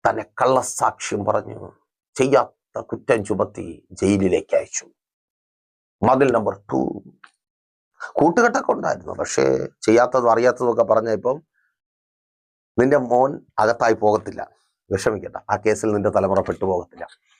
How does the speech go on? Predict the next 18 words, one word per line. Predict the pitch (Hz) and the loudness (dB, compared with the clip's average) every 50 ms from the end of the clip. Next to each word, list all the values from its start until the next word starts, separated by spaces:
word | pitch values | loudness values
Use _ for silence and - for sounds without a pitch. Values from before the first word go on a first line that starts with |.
| _ _ _ _ - | _ _ _ _ -2
ആ | 104 107 | -2 -2
കുടുക്കിൽ | 101 - 107 107 101 - 107 101 | 0 0 0 0 2 2 2 0
നിന്ന് | 98 95 92 90 - | 0 0 -2 -2 -2
കർത്താവ് | 92 - - 101 92 92 | -4 0 0 0 0 0
അവനെ | 92 95 92 101 - _ _ _ _ _ _ _ _ _ _ _ _ _ - | -2 -4 -6 -10 -14 _ _ _ _ _ _ _ _ _ _ _ _ _ -2
പുഷ്പം | - 143 - - - _ _ - 160 135 | -2 -2 -2 -2 -12 _ _ 2 2 4
പോലെ | 117 113 110 107 | 6 4 4 4
ഊരി | 101 101 101 98 | 2 0 -2 -4
പുറത്തു | 95 - 80 - - - | -6 -8 -10 -10 -8 -8
കൊണ്ടുവരും. | 82 71 78 73 73 78 _ _ _ _ _ _ - | -10 -10 -10 -14 -18 -20 _ _ _ _ _ _ -18
അതെ, | - - 80 80 _ _ _ - 104 | -18 -18 -18 -20 _ _ _ -2 0
ഞാൻ | 107 107 104 117 | 2 4 4 4
ആവർത്തിച്ച് | 120 127 - - 120 - - 107 | 4 2 0 -2 -6 -4 0 0
പറയട്ടെ, | 110 104 101 101 117 110 104 - _ _ _ _ _ _ _ _ _ _ _ _ _ _ _ _ _ _ - 123 | 0 2 0 0 -2 -4 -4 -6 _ _ _ _ _ _ _ _ _ _ _ _ _ _ _ _ _ _ 0 4
അവരൊരിക്കൽ | 135 151 147 143 131 131 147 131 | 4 6 6 4 4 4 4 2
ആ | 117 - _ - | 2 2 _ -6
കുടുക്കിൽ | 127 127 123 127 - - 135 123 | -2 -2 -2 -2 0 0 0 2
നിന്ന് | 120 120 123 135 | 2 4 4 2